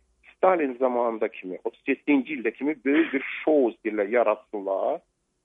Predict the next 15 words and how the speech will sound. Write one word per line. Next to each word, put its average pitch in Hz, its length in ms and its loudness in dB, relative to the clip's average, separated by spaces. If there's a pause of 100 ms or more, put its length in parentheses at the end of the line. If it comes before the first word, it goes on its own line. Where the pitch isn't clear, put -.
(260)
Ə, 98 100 4 (500)
ay, 139 200 2 (320)
bunlar 127 300 2
casusdular. 98 920 0 (260)
Ay, 135 300 6
ə, 175 460 0
casus - 400 0
olsaydı, 160 720 0 (160)
biz 180 260 0 (540)
rəsmi, 156 560 2 (360)
misal 117 300 4
üçün, 123 160 -4
mən 127 240 4
getməzdim 95 560 -2
ora. - 160 -10